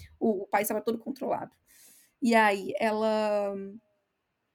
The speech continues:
pensou em, viu um portão numa casa, pensou em bater, aí pens-, pensou duas vezes, falou, "Não,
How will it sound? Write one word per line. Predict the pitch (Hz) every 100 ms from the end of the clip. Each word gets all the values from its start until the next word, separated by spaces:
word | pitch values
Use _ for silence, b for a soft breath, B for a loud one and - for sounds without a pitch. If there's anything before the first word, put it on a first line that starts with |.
| _ _ _ _
pensou | 214 214 247
em, | 233 220
viu | 196 220
um | 233 220 208
portão | - - 226
numa | 214 202
casa, | - 277 262
pensou | - 226 220
em |
bater, | 208 208 - 240 254 254
aí | 240
pens-, | 226 226 - - _
pensou | - 226
duas | 226 240 269
vezes, | 233 240
falou, | 220
"Não, | 214 - -